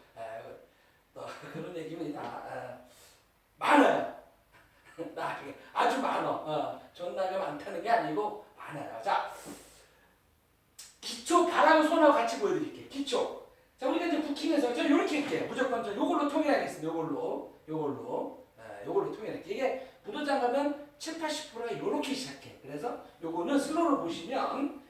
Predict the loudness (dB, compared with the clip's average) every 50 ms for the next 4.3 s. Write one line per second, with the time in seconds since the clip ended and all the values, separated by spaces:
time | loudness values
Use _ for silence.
0 | -20 _ _ _ -10 -6 -2 0 0 0 0 -2 -4 -4 -6 -6 -8 -8 -4 -2
1 | 0 0 0 0 -2 0 0 0 0 0 -2 -2 -4 -4 -4 -4 -6 -10 -18 -20
2 | _ _ _ _ _ _ _ -14 -10 -10 -8 -8 -8 -8 -8 -10 -14 -18 -20 _
3 | _ _ _ _ -12 -10 -8 -8 -8 -10 -12 -12 -16 -18 -20 _ _ _ _ -18
4 | -16 -14 -14 -14 -16 -20